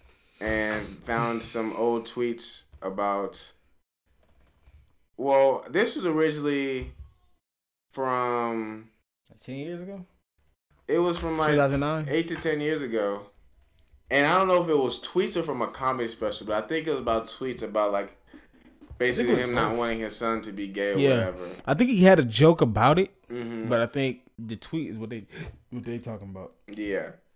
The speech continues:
Speaker 1: So Kevin already apologized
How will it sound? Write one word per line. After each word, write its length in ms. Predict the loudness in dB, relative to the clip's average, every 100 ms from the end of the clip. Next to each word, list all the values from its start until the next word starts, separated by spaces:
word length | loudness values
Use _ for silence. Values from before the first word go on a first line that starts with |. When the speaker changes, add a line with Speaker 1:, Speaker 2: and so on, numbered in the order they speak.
| _ _ _
Speaker 1:
So 420 | -2 4 4 4
Kevin 760 | 2 2 2 4 0 0 -2 -8 -2
already 400 | 4 6 6 4
apologized 1120 | 0 0 2 2 2 0 0 0 -2 -6 -12